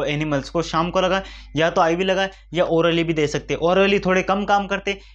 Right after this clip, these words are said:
इसीलिए आप चाहे तो इनको डायरेक्टली आईवी देंगे तो बहुत ही ज़्यादातर काम करेंगे और बहुत एकदम से जादू रिजल्ट देखने को मिलेगा। इसके अलावा हमें यहाँ पर क्या करना है, Myfex लगाना है। जो कैल्शियम मैग्नीशियम बोरोग्लूकोनेट की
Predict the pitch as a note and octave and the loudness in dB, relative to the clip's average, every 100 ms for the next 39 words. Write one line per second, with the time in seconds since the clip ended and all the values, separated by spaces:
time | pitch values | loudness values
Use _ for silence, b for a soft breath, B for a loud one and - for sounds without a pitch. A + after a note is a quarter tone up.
0 | - D3+ F#3+ F#3 F3 F3+ E3+ D#3 E3+ F3 | -14 -6 -2 0 0 0 0 0 -2 -6
1 | E3 E3+ D3+ E3 F3 D#3+ F#3 G#3 G3+ G#3 | -6 -2 0 0 -2 -2 0 -2 -2 -4
2 | F3+ D#3+ F3 A3+ A3+ A3 A#3+ G3+ G3 G3 | -6 -4 0 2 0 0 0 2 0 0
3 | G3+ F#3 F3+ F3+ F3+ F3+ D#3 D#3+ F#3+ D#3+ | -2 0 -2 0 -2 0 0 2 2 0
4 | D#3+ D#3 E3+ F#3 B B B B2+ D3 D3+ | -4 -4 -4 -6 B B B -2 0 2
5 | D3 D3 C3 A#2+ A#2+ A2 G2+ G#2 - - | 0 0 -2 -4 -4 -8 -10 -12 -16 -20
6 | - - - - - - - - E3+ E3 | -20 -20 -20 -20 -20 -14 -14 -6 -4 -2
7 | - G3+ F#3+ F#3+ F#3+ - - - E3+ F#3 | 2 2 4 2 -2 -6 -10 -4 0 -2
8 | F3+ F3+ F#3 F#3 E3+ E3 E3 E3+ b b | -2 -4 -2 -2 -2 0 -2 -2 b b
9 | b - - - - - - - - - | b -20 -20 -20 -20 -20 -20 -20 -20 -2
10 | E3 E3+ F3 E3 D#3+ C#3 B2+ B2 C3 E3+ | 2 2 0 -2 0 -2 -2 -4 -4 0
11 | G3 G3 A3+ G#3+ G3+ F#3 F#3+ G3 F#3+ F3 | 0 2 2 2 2 2 0 -2 -2 2
12 | F#3 F3+ F3 F#3 F3 F3 - | 4 4 2 0 -2 -4 -8